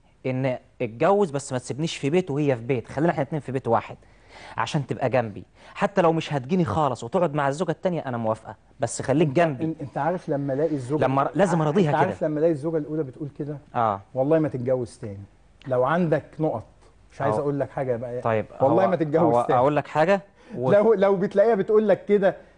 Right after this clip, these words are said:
Speaker 2: يعني شوف الإصرار والتصميم وال-
Speaker 1: عارف على كلامها ده فعلًا، فعلًا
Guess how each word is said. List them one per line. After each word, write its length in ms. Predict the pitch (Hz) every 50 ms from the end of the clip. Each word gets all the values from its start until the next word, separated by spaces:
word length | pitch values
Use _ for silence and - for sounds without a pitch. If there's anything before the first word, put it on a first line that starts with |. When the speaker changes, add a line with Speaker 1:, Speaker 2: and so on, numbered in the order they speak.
| _ -
Speaker 2:
يعني 240 | 156 156 160 170 147
شوف 200 | 160 247 233 240
الإصرار 680 | 233 208 - 151 - - - 156 170 180 185 180 165
والتصميم 920 | 151 143 131 - - 143 - - - 139 147 156 156 151 147 143 135 127 123
وال- 480 | 123 120 117 120 120 120 120 120 120
Speaker 1:
عارف 260 | 123 123 151 160 - 135
على 160 | 135 135 135
كلامها 360 | - 143 135 156 160 156 143
ده 100 | 131 170
فعلًا، 420 | - - 165 165 175 196 208 190 - - _ _ _ _ _ - - - _ _ -
فعلًا 340 | 127 127 131 139 139 135